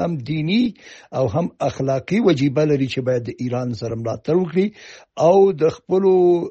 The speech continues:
آه، نظامی او سیاسي فشارونو د لارې نه اسرائیل او امریکا دواړه دې ته مجبور کړي چې د فلسطین د مسلمان ولس د ازادۍ حق او د خپلواک هیواد او په رسمیت پیژندنې پروسه تکمیل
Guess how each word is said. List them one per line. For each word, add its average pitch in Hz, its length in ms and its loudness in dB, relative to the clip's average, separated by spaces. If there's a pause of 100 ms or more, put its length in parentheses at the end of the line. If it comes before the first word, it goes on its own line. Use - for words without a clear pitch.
(320)
آه، 143 320 0 (100)
نظامی 151 520 2 (420)
او 202 100 6 (220)
سیاسي 147 380 -4
فشارونو 143 440 -2
د 131 100 0
لارې 131 260 0
نه 127 60 -2 (640)
اسرائیل 147 500 0 (100)
او 147 120 0
امریکا 139 320 0
دواړه 180 480 4
دې 170 160 0
ته 156 160 -2
مجبور 131 240 -4
کړي 139 200 -6
چې 135 120 -8
د 123 40 -4 (100)
فلسطین 120 500 -6
د 120 160 -6
مسلمان 123 440 -4
ولس 151 300 -4 (460)
د - 20 -8 (200)
ازادۍ 127 440 -2 (160)
حق 175 280 -2 (120)
او 208 80 4 (120)
د 160 180 2
خپلواک 175 600 2
هیواد 156 360 2 (680)
او 147 60 2 (220)
په 131 140 -4
رسمیت 131 320 -4
پیژندنې 135 520 2 (480)
پروسه 127 340 0 (120)
تکمیل 139 340 0